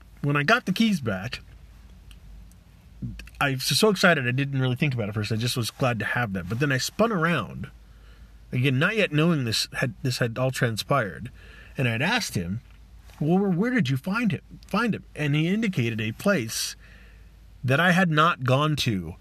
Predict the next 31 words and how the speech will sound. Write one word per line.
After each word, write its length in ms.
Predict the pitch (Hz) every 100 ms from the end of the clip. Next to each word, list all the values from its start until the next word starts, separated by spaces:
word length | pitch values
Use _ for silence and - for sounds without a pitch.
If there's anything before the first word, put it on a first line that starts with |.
| - -
the 240 | 120 131
entire 560 | 127 123 - 143 139 101
evening. 580 | 120 135 82 78 - - - - - - - - -
He 180 | - 214
indicated 400 | 214 185 156 135
a 40 |
place 320 | 127 147 139 - - -
far 420 | - - 175 214
off 600 | 120 160 95 - - - - - - -
from 200 | 131 131
any 180 | 156 190
place 300 | 185 160 -
I'd 260 | 143 127 117
been 260 | 143 139
in 140 | 127 127
the 80 | 120
last 340 | 120 117 -
twenty-four 580 | - - 143 135 131 113 -
hours. 640 | 131 131 92 50 - - - - - - - - -
Now, 200 | 131 117
understand, 600 | 120 117 208 208 131 123 - - - - - - - - -
I'd 140 | 123 139
only 200 | 180 135
lost 300 | 143 175 -
the 80 | 127
keys 400 | 185 151 127 - - -
less 300 | 101 135 131
than 180 | 131 120
twelve 240 | 113 117
hours 320 | 117 113 98
ago. 380 | 98 95 71 -